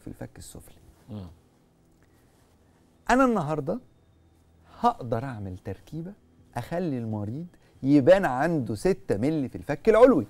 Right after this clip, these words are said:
Speaker 2: مهم.
Speaker 1: فبالتالي هيصغر عشرين سنه.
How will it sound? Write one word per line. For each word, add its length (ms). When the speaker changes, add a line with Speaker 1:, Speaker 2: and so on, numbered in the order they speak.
Speaker 2:
مهم. 280
Speaker 1:
فبالتالي 720
هيصغر 480
عشرين 340
سنه. 160